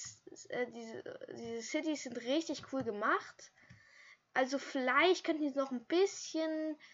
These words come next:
sieht manchmal noch ein bisschen an ein paar Stellen, also es, es, es, es sieht schon sehr cool aus. Ich weiß nicht, ob das so gewollt ist. Hier stehen ja auch überall so Kerzen und so.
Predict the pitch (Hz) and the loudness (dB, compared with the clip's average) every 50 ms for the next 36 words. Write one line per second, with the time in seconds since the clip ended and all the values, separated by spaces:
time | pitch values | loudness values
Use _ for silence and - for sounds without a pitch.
0 | - _ - - _ - - 285 285 - 269 254 254 285 320 339 320 - 294 277 | -20 _ -20 -20 _ -6 -4 -4 -4 -2 0 2 4 4 4 2 2 0 0 0
1 | 277 262 254 247 285 311 320 - 320 294 - 247 247 - - 277 - - 285 269 | 0 0 0 0 2 2 2 0 0 -2 -2 -4 -4 -4 -4 -4 -2 0 0 0
2 | 262 - - - - - - 277 294 - - 190 277 - - - 262 - - 294 | 0 -2 -8 -16 -4 0 0 2 2 0 -2 -4 -4 -4 -6 -6 -6 -6 -6 -10
3 | 294 - - - 330 349 320 311 320 311 359 349 330 - 311 277 - 240 220 220 | -10 -10 -8 -2 2 4 4 6 6 6 4 4 6 4 4 4 4 0 0 2
4 | 233 240 233 220 - - 240 - - - 208 202 - - - - - - - - | 2 2 2 0 -2 -6 -4 -4 -2 -2 -4 -4 -6 -10 -12 -12 -16 -20 -20 -18
5 | - - - - 285 285 339 349 359 359 277 285 - 294 269 - 269 240 233 226 | -12 -10 -8 2 6 6 6 6 6 4 2 2 2 0 2 2 0 0 0 -4
6 | 208 202 208 196 226 285 330 330 381 370 320 - 302 262 - 269 277 269 226 214 | -4 0 4 6 8 8 6 6 4 0 0 2 -2 -2 0 0 2 2 2 2
7 | 208 - - 196 190 196 202 196 - - 269 294 302 - 302 277 277 - 302 311 | 0 -2 -2 -2 -2 -2 -2 -6 -4 -2 0 0 0 0 -4 -4 -2 -2 -2 -2